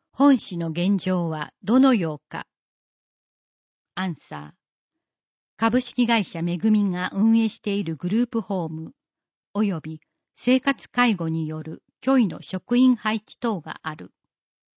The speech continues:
クエスチョン。不正事案が発生しないための考え、取り組み姿勢はどう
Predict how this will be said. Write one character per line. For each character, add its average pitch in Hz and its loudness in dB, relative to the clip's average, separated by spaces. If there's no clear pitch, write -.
ク 190 -8
エ 214 -2
ス - -16
チ 165 -14
ョ 156 -12
ン。 170 -18
不 226 -2
正 311 4
事 277 4
案 175 0
が 147 -6
発 - -10
生 247 -2
し 226 -2
な 233 4
い 190 -2
た 170 -8
め 160 -6
の 151 -8
考 165 -4
え、 147 -12
取 226 0
り 247 -4
組 269 2
み 262 -2
姿 - -4
勢 156 -8
は 156 -12
ど 180 -4
う 147 -8